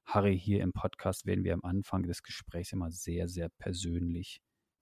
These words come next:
Bist du denn in Bitcoin investiert oder nicht?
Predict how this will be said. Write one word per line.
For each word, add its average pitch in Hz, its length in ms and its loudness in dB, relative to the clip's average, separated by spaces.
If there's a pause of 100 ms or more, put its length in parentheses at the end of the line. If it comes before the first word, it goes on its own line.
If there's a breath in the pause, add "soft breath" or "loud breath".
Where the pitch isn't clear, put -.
Bist - 320 2
du 95 220 6
denn 95 280 4
in 95 240 2
Bitcoin - 560 -6
investiert - 720 -2 (160)
oder - 280 -2
nicht? - 460 -4